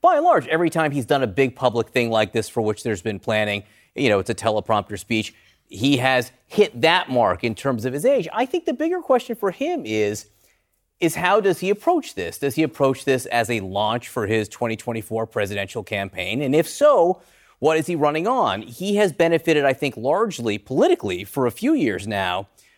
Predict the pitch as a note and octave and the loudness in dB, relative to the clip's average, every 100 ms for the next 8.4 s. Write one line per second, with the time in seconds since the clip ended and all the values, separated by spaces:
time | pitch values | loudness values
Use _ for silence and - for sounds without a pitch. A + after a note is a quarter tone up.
0 | _ - D#3+ D#3 D3+ C#3+ C#3 - C#3+ - | _ -6 2 4 4 2 -4 -4 -4 0
1 | F#3 F#3 D#3 G#2+ - _ _ _ - F#3 | 2 2 0 -4 -16 _ _ _ -10 -2
2 | F#3 E3 E3 D#3+ D3 C3+ D#3 - C3 - | 0 0 -4 -2 0 2 0 -2 -8 -8
3 | - - F4 F4+ D3+ G#2+ A2 - _ _ | -16 -4 0 4 4 4 2 -2 _ _
4 | _ _ _ - - C4 A#3 A3+ F#3 - | _ _ _ -12 0 2 4 2 0 -4
5 | F#3+ G3+ F#3+ F3 C3+ - - B3 A3 F#3+ | -6 -4 0 0 0 -6 -6 -2 0 0
6 | E3 C3+ A2 A2+ A2+ E2 - - - _ | 2 2 0 -2 -2 -4 -14 -18 -18 _
7 | _ _ _ - C3+ B2 G3 G#3+ G3 - | _ _ _ 0 0 0 -4 2 2 0
8 | E3+ D#3+ D3+ B2+ | -2 0 0 -2